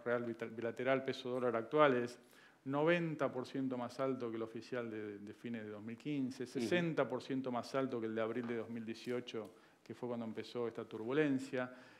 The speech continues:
Speaker 1: eh, veinticinco por ciento más alto que el promedio de las últimas décadas. Entonces, si todos estamos de acuerdo con ese diagnóstico, cualquier suba adicional de tipo de cambio sería nada más que,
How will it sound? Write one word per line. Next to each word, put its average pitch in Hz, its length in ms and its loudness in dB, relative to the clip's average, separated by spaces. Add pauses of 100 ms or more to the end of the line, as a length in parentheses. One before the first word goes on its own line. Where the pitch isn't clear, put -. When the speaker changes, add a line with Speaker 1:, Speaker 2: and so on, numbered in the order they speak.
(140)
Speaker 1:
eh, 131 460 4
veinticinco 151 680 0
por 139 140 -2
ciento 135 240 -4
más 120 180 -4
alto 131 220 0
que 120 60 0
el 113 80 -2
promedio 120 600 0
de 113 60 -2
las 104 200 -6
últimas 107 320 -8
décadas. 131 380 2
Entonces, 131 220 -4
si 139 80 -4
todos 185 160 0
estamos 170 240 0
de 151 60 4
acuerdo 151 400 4
con 135 100 2
ese 135 180 -4
diagnóstico, 139 680 0
cualquier 139 500 0
suba 147 320 0
adicional 143 440 2
de 131 80 2
tipo 127 160 -4
de 123 60 -6
cambio 151 200 -2
sería 127 240 -8
nada 127 200 0
más 131 160 2
que, 120 260 -2